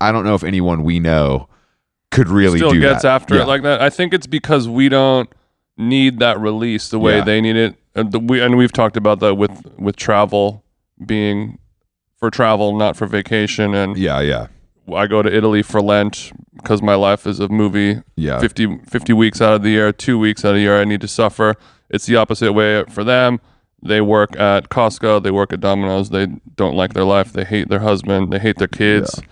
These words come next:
Speaker 2: Their Wi-Fi don't work too good.
Speaker 1: The
Speaker 2: They
Speaker 1: one
Speaker 2: ran
Speaker 1: thing
Speaker 2: out
Speaker 1: they
Speaker 2: of
Speaker 1: do,
Speaker 2: Modern
Speaker 1: the
Speaker 2: Family episodes to watch, and I'm gonna get cross-eyed, blackout
Speaker 1: The
Speaker 2: drunk,
Speaker 1: one thing
Speaker 2: have
Speaker 1: they
Speaker 2: sex
Speaker 1: do
Speaker 2: with a
Speaker 1: love is
Speaker 2: prostitute.
Speaker 1: Usher, though. You know what I'm saying? Go check him out at Caesar.
Speaker 2: <laughs>
Speaker 1: No, yeah, I mean, that's for, yeah, for sure.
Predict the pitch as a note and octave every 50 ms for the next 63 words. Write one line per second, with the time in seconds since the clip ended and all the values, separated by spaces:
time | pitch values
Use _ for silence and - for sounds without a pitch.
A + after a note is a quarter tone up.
0 | _ - - - - - - _ _ _ _ _ _ _ _ - G2+ G2+ G2+ A2+
1 | A2+ G#2+ - - A2+ G#2+ G2+ A2 G#2+ G2 G2+ G#2+ G#2+ - - A#2+ A2 G2 A2 A2
2 | A2 A2 G#2+ G#2+ A2 A#2 A#2+ B2 A#2+ A#2+ G#2+ G#2 A2 A#2+ B2 B2 A#2+ B2 B2 A#2+
3 | A#2 A#2 - C3 B2 A#2+ B2 B2 A#2+ A#2+ - A#2+ A2 - C3+ B2+ A#2 - - C3
4 | A#2 A#2+ A#2+ A#2+ A#2+ A#2 - A#2+ A2 A2+ A#2 A#2+ A#2 A#2+ A#2 A#2 G#2+ G2+ D#2 -
5 | - - C3 A#2+ A2 - A2+ G#2 G2 F#2 - G#2 G#2+ A2+ A#2 - - A2 G#2+ G2
6 | G#2+ A2 - - - F3 E3+ D#3+ F3 E3 D3 C#3 B2+ B2 C3+ D#3+ E3+ D#3 B2 A2+
7 | G#2+ F#2+ F#2 F#2 F#2+ A2 B2+ C3+ E2 - F#2+ E2 D#2+ D#2+ D#2 D2+ D#2+ F2 F#2 F#2+
8 | F#2+ F#2+ F#2+ - - G2 G2 G#2+ C3 C3+ - - D3 B2 - A#2+ A#2+ A#2 A2 A2
9 | G2 F#3 F#3+ - - E3 G#2 A2 D#3 A#2 A2+ G#2 G2+ G2 G2 F#2+ F2 F2 F#2 F#2+
10 | F#2+ F#2+ F#2+ E2+ E2 - - D#2+ F2 F#2 E2 C#2 C2 D#2 E2 - E2+ B1+ G#1+ -